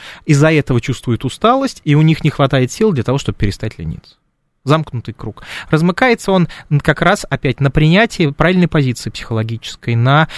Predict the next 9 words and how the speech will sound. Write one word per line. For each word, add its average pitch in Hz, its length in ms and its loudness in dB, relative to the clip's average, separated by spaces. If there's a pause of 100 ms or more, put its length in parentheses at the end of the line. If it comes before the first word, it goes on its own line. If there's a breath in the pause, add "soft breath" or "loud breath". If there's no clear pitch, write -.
(120 loud breath)
исправлении 170 500 2
своей 190 280 0
карты. 123 580 -2 (960)
Вот, 123 220 0 (340 loud breath)
а, 117 680 4
где 147 240 2
обязательно 160 480 0
нужно 190 260 2
написать: 160 460 -2